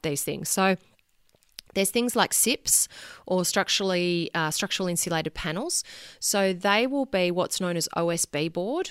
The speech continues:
which is, uh, oriented strand board, and then it'll, which is basically like a mulched, you,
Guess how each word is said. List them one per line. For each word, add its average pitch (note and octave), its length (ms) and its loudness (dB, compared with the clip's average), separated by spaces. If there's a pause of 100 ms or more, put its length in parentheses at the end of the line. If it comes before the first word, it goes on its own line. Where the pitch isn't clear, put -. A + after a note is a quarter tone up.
which - 340 -2
is, E3 720 -2
uh, D3+ 340 -8
oriented F#3+ 420 -2
strand D#3 380 -2
board, F#3+ 320 -2 (380)
and F3+ 180 2
then F3+ 380 4 (100)
it'll, F3 480 2
which - 180 0
is F3 80 -2
basically G3+ 640 0
like E3 240 -2
a D#3 80 0
mulched, D#3+ 640 -2 (240)
you, F3 220 0